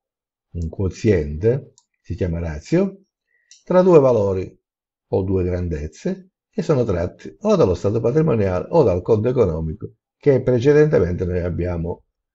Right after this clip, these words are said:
riclassificato, va bene? In sostanza è una divisione, no? Faccio un numero diviso un altro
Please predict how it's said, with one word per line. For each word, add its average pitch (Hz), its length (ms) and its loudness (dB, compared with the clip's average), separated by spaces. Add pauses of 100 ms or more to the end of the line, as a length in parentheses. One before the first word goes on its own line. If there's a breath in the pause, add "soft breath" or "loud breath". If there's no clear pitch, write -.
(220)
riclassificato, 92 1500 -2
va 90 100 -12
bene? 147 640 0 (400)
In 190 120 -2
sostanza 95 480 0
è 95 40 0
una 87 100 -2
divisione, 87 600 -4
no? 175 320 -6 (560)
Faccio 90 380 -4
un 147 60 -2
numero 110 280 2
diviso 87 340 -2
un 85 80 -4
altro 80 500 -10